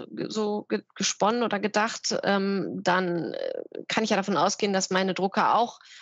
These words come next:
an verschiedenen Orten stehen, unter verschiedenen, ähm, Einflüssen, ähm, sozusagen stehen und, und ich muss ja trotzdem eben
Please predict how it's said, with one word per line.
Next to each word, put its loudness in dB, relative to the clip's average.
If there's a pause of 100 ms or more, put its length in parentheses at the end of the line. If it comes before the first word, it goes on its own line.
an 0
verschiedenen -2
Orten 2
stehen, 0
unter 0
verschiedenen, 0 (420)
ähm, 2 (100)
Einflüssen, 2
ähm, 2
sozusagen 2
stehen 2
und, -2
und 0
ich -6
muss 4
ja 2
trotzdem 0
eben -2